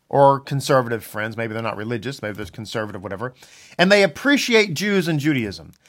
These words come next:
They look at Israel, for instance, and they say, "Wow, look at the miracles that God has done for Israel. Look at the miracles that God has done for Jewish people." Look,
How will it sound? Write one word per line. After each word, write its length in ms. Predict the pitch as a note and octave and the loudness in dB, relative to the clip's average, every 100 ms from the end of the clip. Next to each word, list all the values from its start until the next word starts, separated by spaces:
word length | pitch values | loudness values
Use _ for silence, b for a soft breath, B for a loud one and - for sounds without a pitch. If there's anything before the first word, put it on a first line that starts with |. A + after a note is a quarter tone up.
| b | b
They 140 | C#3 D#3+ | 2 6
look 240 | A#3+ A#3 | 6 6
at 100 | G#3+ | 2
Israel, 400 | A3 C4 G#3 F3 | 4 4 4 0
for 180 | - C3+ | 2 -2
instance, 360 | A#2+ B2 G#2 | -2 -6 -8
and 80 | A#2 | -6
they 80 | A#2+ | -4
say, 160 | C3 C3 | -4 -4
"Wow, 720 | C#3 - A3+ A3 D3 F#2+ - _ _ - | -2 2 6 8 8 6 -2 _ _ 0
look 240 | D#3+ G#3+ | 0 2
at 80 | A#3+ | -2
the 100 | A3 | 0
miracles 640 | F3 F3 G#3 G#3+ F#3+ E3 C3+ | 2 4 4 4 2 0 0
that 160 | C#3+ | 0
God 260 | C3+ C3+ D3+ | 6 8 6
has 140 | C#3+ | 2
done 440 | A2+ A#2+ A#2+ D3+ - _ _ _ _ _ _ _ _ | 0 2 2 -2 -12 _ _ _ _ _ _ _ _
for 460 | - - D3+ D3+ E3+ | -20 -6 0 2 4
Israel. 560 | A3+ B3+ G#3+ F#3 B2+ | 4 4 4 4 4
Look 200 | B2+ G3 | 4 4
at 120 | A3 - | 2 0
the 80 | |
miracles 880 | D#3+ D3+ E3 G#3+ A3+ A3 D#3 E3 E3+ | -2 2 4 6 6 4 2 2 -2
that 280 | - D3 C3+ | -2 0 4
God 340 | C#3 C#3 D3+ D3 | 8 8 8 4
has 240 | D#3 C#3 | 2 2
done 280 | B2 B2+ D3 | 2 0 0
for 120 | E3+ | -2
Jewish 320 | C3+ D3 D#3 | 2 2 0
people." 320 | A#3+ C4 D3 | -2 -2 0
Look, 240 | D3 G#3 | 0 0